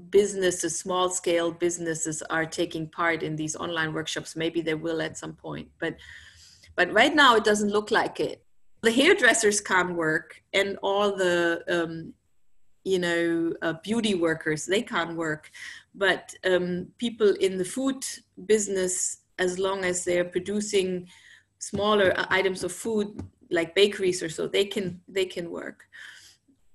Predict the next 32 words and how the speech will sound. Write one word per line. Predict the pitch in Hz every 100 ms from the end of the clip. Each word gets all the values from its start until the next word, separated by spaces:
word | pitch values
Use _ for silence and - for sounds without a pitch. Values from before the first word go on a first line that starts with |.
| _ _ - -
So | 226 240
there's | 247 233
a | 214
big, | 262 -
big | - 220
divide | 226 202 185 185
who | 208
can | 208 202 190
work | 202 202
and | 180
who | 185
can't | 190 208 196 185
work, | 175 170
but | 185 175
everybody | 220 254 240 240 220
who's | 214 208 - - -
dependent | 202 240 220 220 196
on | 180
customers | 180 - 302 - 208 190 180
coming | - 190 180 175
in | 208 202 175 170 175 - -
and | 175 170 175
fitting | - 269 247 196
things | 185 196 185
for | - 180
customers, | - 160 - - - - - - _ _ _ _ -
they | 214
can't | 233 220 - -
work, | 107 113 - - - -
you | 190
know. | 180 180 190 - - - - - _ _ _
So | - 226 214 214 202 190 190